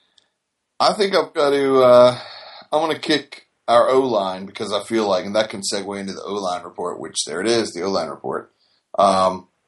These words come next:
I feel like we still got O-line issues. We've got to address them. And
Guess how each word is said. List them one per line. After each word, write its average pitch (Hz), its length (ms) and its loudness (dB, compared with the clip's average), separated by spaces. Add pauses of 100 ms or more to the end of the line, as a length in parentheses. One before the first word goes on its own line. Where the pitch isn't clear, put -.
I 113 120 0
feel 123 200 2
like 113 260 2
we 117 220 -8
still 127 200 -2
got 131 160 4
O-line 131 320 4
issues. 120 320 -4
We've 95 120 -10
got 117 120 2
to 107 80 -2
address 110 360 -2
them. - 120 -14 (140)
And 98 480 -4